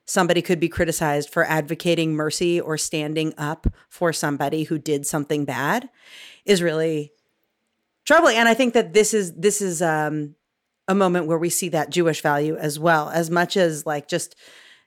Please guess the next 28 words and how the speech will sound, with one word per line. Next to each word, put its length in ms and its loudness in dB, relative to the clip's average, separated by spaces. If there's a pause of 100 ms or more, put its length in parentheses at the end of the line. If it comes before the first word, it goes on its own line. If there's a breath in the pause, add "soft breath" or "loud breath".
you 80 2
know, 180 4
people 300 2
make 300 0
jokes 320 2
about 260 2
how 140 2
the 120 0
Old 220 -4
Testament 480 0 (120)
version 680 -2
of 160 -2
God 340 4
is, 400 0
is 160 -4
so 200 2
punitive, 640 2
but 160 4
actually 480 0
there's 340 0 (640 loud breath)
really 420 4
strong, 1000 0
powerful 1040 -2 (340)
threads 300 2
of 120 -4
Jewish 260 -4
tradition 580 -6
that 240 -4